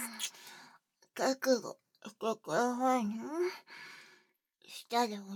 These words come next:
尻の上をほじくり返される方向に、負けないでください。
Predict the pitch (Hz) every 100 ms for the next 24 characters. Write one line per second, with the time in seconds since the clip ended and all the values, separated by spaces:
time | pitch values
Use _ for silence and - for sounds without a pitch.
0 | 202 240 262 269 269 269 269 285 262 240
1 | 220 180 208 - 269 277 277 294 294 311
2 | 285 302 262 - - 220 233 - 247 247
3 | 254 294 285 - - - - - - 285
4 | 269 262 - 143 214 - 269 320 349 381
5 | 427 349 - - 269 311 - 330 349 359
6 | 370